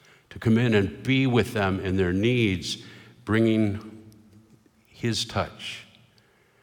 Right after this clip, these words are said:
Healing takes place in all kinds of ways, physical, emotional, and spiritual. I believe we need to make Jesus visible in our world today by healing with compassion. Well, I got good news for you.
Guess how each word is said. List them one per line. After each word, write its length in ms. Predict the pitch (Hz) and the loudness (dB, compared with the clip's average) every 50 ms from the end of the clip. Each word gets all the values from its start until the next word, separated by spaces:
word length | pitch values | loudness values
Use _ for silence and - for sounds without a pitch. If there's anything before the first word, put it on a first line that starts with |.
| _ _ _ _ | _ _ _ _
Healing 320 | - 110 107 104 113 104 | -4 -2 0 0 0 -2
takes 240 | - 110 104 - - | -2 -4 -6 -4 -2
place 260 | - 113 110 107 - | 0 0 0 0 0
in 80 | 101 98 | 0 2
all 160 | 98 107 107 | 4 4 4
kinds 320 | - - 110 113 113 113 | 4 2 2 2 2 0
of 100 | 113 98 | -2 -2
ways, 360 | 101 113 113 101 95 92 92 - | 0 2 2 2 2 0 -2 -4
physical, 420 | - 101 95 95 110 - 117 110 | -2 -2 -2 -2 -2 -2 0 0
emotional, 460 | 104 98 98 98 104 101 101 110 104 | 2 2 4 2 2 2 0 0 0
and 100 | 98 95 | -2 -2
spiritual. 580 | - - - 113 110 98 87 - - 78 69 71 - - - - - - - _ _ - _ _ _ _ _ _ _ _ _ _ _ _ _ _ _ _ _ _ _ - | -4 -4 -2 0 0 0 -2 -6 -8 -10 -10 -10 -14 -20 -20 -20 -20 -20 -20 _ _ -20 _ _ _ _ _ _ _ _ _ _ _ _ _ _ _ _ _ _ _ -10
I 60 | - | -10
believe 320 | 82 - 92 101 107 104 87 | -6 -4 -2 0 0 0 0
we 80 | 95 | 0
need 180 | 92 101 101 95 | 0 0 0 -2
to 60 | - 92 | -2 -2
make 300 | 90 95 101 98 - 95 | 0 0 0 0 -2 -8
Jesus 760 | - - 101 98 87 95 98 87 - - - 101 - - - - - - _ _ _ _ _ _ _ _ _ _ _ _ _ _ _ _ _ _ _ - | -8 -4 -4 -4 -4 -4 -4 -4 -4 -4 -4 -4 -6 -8 -16 -20 -20 -20 _ _ _ _ _ _ _ _ _ _ _ _ _ _ _ _ _ _ _ -4
visible 560 | 87 104 113 104 95 90 76 80 78 78 80 | 0 0 0 0 0 -4 -4 -4 -4 -4 -4
in 80 | 80 | -2
our 180 | 87 90 92 92 | 0 0 0 0
world 340 | 82 87 92 98 104 104 101 | 0 0 0 2 2 0 -2
today 420 | - 98 87 98 85 78 69 67 65 - - - - - - - - - _ _ _ _ _ _ _ _ _ _ - | -4 -6 -4 -2 -2 -2 -4 -8 -10 -14 -18 -20 -20 -20 -20 -20 -20 -20 _ _ _ _ _ _ _ _ _ _ -8
by 180 | 80 82 82 | -6 -6 -6
healing 600 | 82 - - 120 113 90 80 78 76 71 73 73 - - | -6 -6 -6 -4 -2 -2 -2 -2 -4 -6 -8 -12 -14 -10
with 160 | 90 85 - | -10 -10 -8
compassion. 600 | - 95 85 - 101 95 90 85 - - - - - - - - - _ _ _ _ _ - - - - - - - | -6 -8 -6 -2 -2 -2 -2 -2 -4 -8 -12 -14 -16 -20 -20 -20 -20 _ _ _ _ _ -20 -20 -20 -20 -20 -8 -2
Well, 100 | 101 104 | 2 2
I 20 | 95 | 4
got 160 | 113 110 101 | 4 4 4
good 140 | 123 135 127 | 4 4 4
news 220 | 127 120 110 - | 6 4 2 2
for 180 | - 95 85 80 | 0 -2 0 0
you. 140 | 82 87 | 0 -2